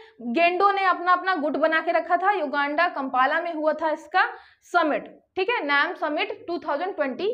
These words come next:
फ़ोर। याद रखिएगा ये क्वेश्चन जो है कि कौन सा समिट कहाँ पे हुआ था, ये क्वेश्चन इंपॉर्टेंट है, पूछे जाते हैं, तो जरूर याद रखिएगा। गुट निरपेक्ष आपका हुआ था कहाँ पे, युगांडा में। एक तो मतलब आपके अफ्रीकन कंट्री है,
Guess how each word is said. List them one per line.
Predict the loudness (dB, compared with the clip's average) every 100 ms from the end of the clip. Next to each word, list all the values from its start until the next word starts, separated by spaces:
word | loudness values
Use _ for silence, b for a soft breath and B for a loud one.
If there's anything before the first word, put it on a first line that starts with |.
| -6 -2
फ़ोर। | 2 2 2 -14 _ _ _ _ -2
याद | 2 4
रखिएगा | 2 0 0 0
ये | 0 0
क्वेश्चन | -2 -4 -4 -2
जो | -2
है | -2
कि | -4 0
कौन | 2 2
सा | 0
समिट | -2 -2 -4
कहाँ | -4 -4
पे | -2
हुआ | 0 0
था, | 0
ये | -2 -4
क्वेश्चन | -6 -4 -4 -6 B B B
इंपॉर्टेंट | -6 2 2 4 0 -2
है, | 0
पूछे | -2 0 0
जाते | 0 0 -4
हैं, | -8
तो | -2 2
जरूर | 4 4
याद | 4 2 2
रखिएगा। | 0 -2 0 -2 b b b b
गुट | -6 -2
निरपेक्ष | 0 0 -2 0 2
आपका | 2 2
हुआ | 2 4
था | 6 4
कहाँ | 2 0 0
पे, | 0 0
युगांडा | 0 4 4 6 4 4
में। | 2 -10 -10 -8
एक | -4
तो | -2
मतलब | 0 2 4
आपके | 4 0 -2 -4 -16 _ _ _ _ _ -2
अफ्रीकन | -2 0 -2 0 0
कंट्री | 2 2 2 2
है, | 4